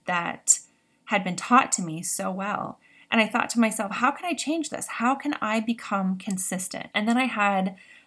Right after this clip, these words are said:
that classic light bulb moment after several days, weeks, months of thinking on this subject. And I thought, "I don't have to be consistent right now."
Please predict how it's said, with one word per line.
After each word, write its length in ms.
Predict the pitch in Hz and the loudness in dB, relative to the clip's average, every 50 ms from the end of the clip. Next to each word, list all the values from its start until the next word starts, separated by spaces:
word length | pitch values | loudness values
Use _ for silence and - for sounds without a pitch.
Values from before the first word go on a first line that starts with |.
| - | -4
that 240 | - 208 185 180 - | 2 2 2 2 0
classic 540 | - - - 214 226 247 254 - 277 240 - | -6 2 6 8 8 8 8 6 0 -2 -2
light 360 | 185 185 185 185 196 196 180 | -4 0 2 2 0 0 0
bulb 260 | 185 170 165 165 - | 0 0 0 2 0
moment 520 | 185 185 165 160 156 - 180 - 190 - - - | -2 -2 -2 -2 -4 -6 -6 -8 -8 -8 -6 -2
after 640 | - 180 180 180 - - 185 185 180 180 180 185 - - _ _ _ _ _ _ _ _ _ - | -2 -2 -2 -2 -6 -6 -4 -4 -4 -6 -8 -10 -14 -20 _ _ _ _ _ _ _ _ _ -4
several 320 | - - 233 220 220 214 | -2 0 0 2 0 0
days, 500 | 196 185 185 180 180 185 196 196 185 185 | -2 -2 -2 -2 0 0 0 -2 -2 -4
weeks, 640 | 180 180 185 185 185 185 - - - - - - - - | -6 -6 -6 -6 -6 -4 -4 -2 -2 0 0 -2 -4 -2
months 500 | 190 190 202 202 208 220 214 - - - | 0 2 4 4 2 2 0 0 -2 0
of 180 | - - 185 185 | -2 -4 -6 -2
thinking 320 | - 202 190 185 170 165 | -4 -4 -4 -4 -6 -6
on 160 | 156 151 151 | -4 -6 -6
this 160 | 151 175 - | -4 -4 -4
subject. 640 | - - - 190 - - - - - - - - - _ _ _ _ _ _ _ _ _ - | -4 -4 -6 -8 -8 -8 -10 -10 -10 -8 -8 -8 -8 _ _ _ _ _ _ _ _ _ -6
And 140 | - 214 214 | -4 -2 -2
I 80 | 208 202 | -2 -2
thought, 300 | - 240 233 226 - 247 | 2 2 2 4 4 2
"I 60 | 254 | 0
don't 240 | 277 285 285 - 240 | 0 0 -2 -4 -10
have 300 | - - 302 330 - - | -8 -4 -4 -6 -4 -2
to 100 | - 262 | -4 -4
be 160 | 220 175 147 | -2 -4 -8
consistent 600 | - - 196 185 - - 160 - - - - - | -6 -6 -6 -4 -4 -6 -6 -8 -8 -10 -10 -10
right 200 | 185 170 - - | -8 -10 -10 -8
now." 340 | 180 180 175 151 151 185 | -8 -6 -6 -6 -8 -8